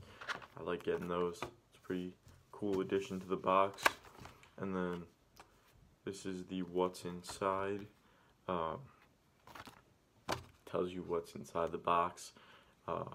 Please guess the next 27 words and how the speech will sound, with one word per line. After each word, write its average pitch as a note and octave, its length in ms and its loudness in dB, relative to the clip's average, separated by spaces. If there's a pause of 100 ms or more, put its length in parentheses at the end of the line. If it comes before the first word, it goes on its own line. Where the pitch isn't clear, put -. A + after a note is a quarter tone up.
(280)
tells F2 160 -2
you F2 60 -8
prices F#2 720 4 (160)
and E2 300 -6 (360)
the F#2 80 0
names E2+ 300 0
of F2 80 -6
the F2 40 -2
lures F2 320 2
and F#2 120 -2
everything. F#2+ 480 -2 (640)
So G#2+ 340 6 (540)
let's - 100 -18
go G2+ 280 6
through G#2 380 2
this G#2 220 0 (180)
from F#2 300 2 (240)
price F#2 480 4
lowest F#2 440 4
to F2 80 -10
highest, G2 500 4 (280)
starting F#2+ 300 2
out F#2+ 160 2
with - 140 -16
the A2 60 2
best F#2+ 380 0
saltwater F#2 680 4